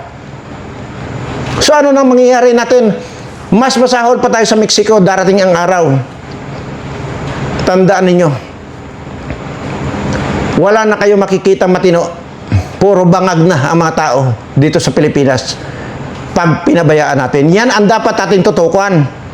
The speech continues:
Hindi itong mga Iglesia ni Cristo. Sinasabi ko nga sa inyo, huwag niyo subukan ang Iglesia ni Cristo. Maniwala kayo sa akin.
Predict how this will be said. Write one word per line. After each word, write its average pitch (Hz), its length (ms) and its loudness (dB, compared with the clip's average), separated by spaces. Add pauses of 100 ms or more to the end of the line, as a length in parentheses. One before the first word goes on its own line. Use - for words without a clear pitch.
(320)
Hindi 220 400 4
itong 233 160 2
mga 214 240 2
Iglesia 208 240 4
ni 220 80 2
Cristo. 185 320 2 (600)
Sinasabi 196 560 2
ko 208 80 4
nga 196 160 0
sa 196 80 2
inyo, 180 220 4 (1400)
huwag 196 240 4
niyo 202 160 4
subukan 190 480 2
ang 175 160 2
Iglesia 170 320 2
ni 170 80 2
Cristo. 143 320 0
Maniwala 156 400 2
kayo 143 80 0
sa 139 160 0
akin. 120 140 0